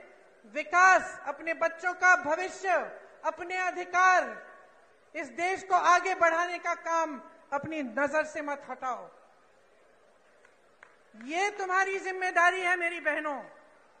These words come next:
तुम अगले पी-, अगली पीढ़ी का परवरिश करती हो, तुम समाज को बनाती हो। अगर तुम समाज को मजबूत नहीं रखोगी तो ये समाज नहीं रहेगा।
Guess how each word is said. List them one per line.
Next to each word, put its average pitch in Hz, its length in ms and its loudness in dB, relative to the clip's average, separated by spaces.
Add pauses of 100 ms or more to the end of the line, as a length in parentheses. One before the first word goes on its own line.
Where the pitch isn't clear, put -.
(760)
तुम 285 140 -8
अगले 339 560 0
पी-, 339 320 -4
अगली 349 280 -2
पीढ़ी 349 380 -6
का 349 160 -4
परवरिश 320 640 -2
करती 311 300 -12
हो, 269 120 -10 (1160)
तुम 302 160 -10
समाज 311 500 -2
को 370 160 -6
बनाती 330 560 0
हो। 311 380 -2 (1200)
अगर 269 220 -8
तुम 339 240 -10
समाज 330 460 -2
को 339 120 -8
मजबूत 302 500 -6
नहीं 339 260 -6
रखोगी 320 500 -8 (680)
तो 277 60 -6
ये 294 160 -8
समाज 285 500 -4
नहीं 311 220 -8
रहेगा। 269 440 -6